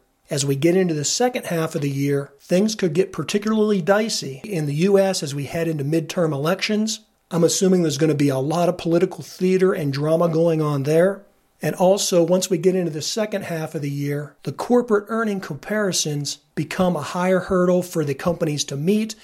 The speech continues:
And then also, we'll be moving into a phase in the economy where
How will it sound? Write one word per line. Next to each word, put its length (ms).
And 160
then 160
also, 880
we'll 240
be 160
moving 460
into 720
a 60
phase 400
in 80
the 100
economy 760
where 340